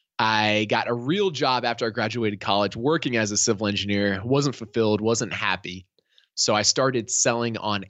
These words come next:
Amazon as kind of like a side hustle. It was a way for me to try to escape the corporate world, get out on my own, replace my, uh, engineering income with some,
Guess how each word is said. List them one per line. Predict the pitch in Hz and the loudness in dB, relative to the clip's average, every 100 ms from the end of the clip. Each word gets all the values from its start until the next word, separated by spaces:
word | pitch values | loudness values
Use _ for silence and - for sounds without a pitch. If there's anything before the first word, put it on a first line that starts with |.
| - | -2
Amazon | 131 156 139 104 101 92 92 92 - 107 | 0 2 0 0 0 0 -2 -8 -10 -2
as | 101 92 | -2 -2
kind | - 123 | -2 -2
of | |
like | 117 | 0
a | |
side | 113 160 127 104 | 0 2 0 0
hustle. | 98 - 95 | -4 -6 -6
It | |
was | 95 | -4
a | |
way | 104 113 | 0 0
for | 117 | -2
me | 110 | -4
to | 98 | -4
try | 90 98 | -2 -2
to | 95 90 | 0 0
escape | - - - 123 120 _ _ _ _ | 2 0 2 0 0 _ _ _ _
the | 104 | -4
corporate | - 127 120 110 | 0 0 0 -2
world, | 101 107 104 101 95 101 - - | 0 2 2 2 -2 -8 -6 0
get | 120 | 2
out | 113 | 2
on | 110 | 2
my | 101 | 2
own, | 98 101 101 98 | 2 0 -2 -2
replace | 107 107 127 123 - | -4 0 0 0 2
my, | 104 101 98 92 | 2 4 2 0
uh, | 87 92 - | 0 -2 0
engineering | 120 113 110 104 | 0 2 2 0
income | 90 101 98 98 98 | -4 -4 -2 -2 0
with | 95 | 0
some, | 90 101 92 | 2 0 0